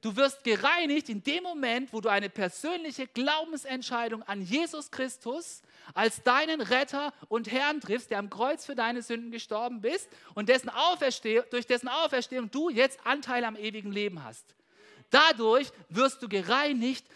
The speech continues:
von allen Sünden. Und in diesem Moment hört dein altes Leben auf, das durch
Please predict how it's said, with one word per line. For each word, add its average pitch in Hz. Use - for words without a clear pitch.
von 254
allen 233
Sünden. 190
Und 220
in 214
diesem 320
Moment 254
hört 254
dein 220
altes 294
Leben 247
auf, 240
das 233
durch 233